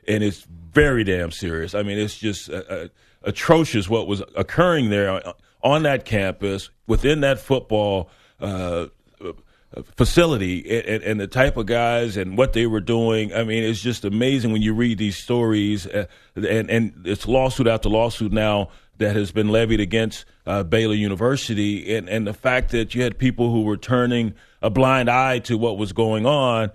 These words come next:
uh, in this day and age, it's just r-, remarkable that anyone is left there on campus, and the fact that they even have a football program. We'll see if Matt Rhule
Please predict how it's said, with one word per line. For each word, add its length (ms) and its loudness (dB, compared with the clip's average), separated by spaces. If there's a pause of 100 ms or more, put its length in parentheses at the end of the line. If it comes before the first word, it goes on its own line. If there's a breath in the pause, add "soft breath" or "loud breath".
(360 soft breath)
uh, 40 -4
in 320 -2
this 180 2
day 220 2
and 80 0
age, 260 2
it's 180 -4
just 380 -2
r-, 60 -20
remarkable 800 0
that 280 0
anyone 460 4
is 140 -4
left 260 -2
there 160 2
on 120 -2
campus, 440 -2
and 120 0
the 40 -4
fact 260 0
that 80 -2
they 100 2
even 260 4
have 240 4
a 60 -2
football 480 -2
program. 560 -2
We'll 100 -4
see 160 0
if 120 0
Matt 200 2
Rhule 320 2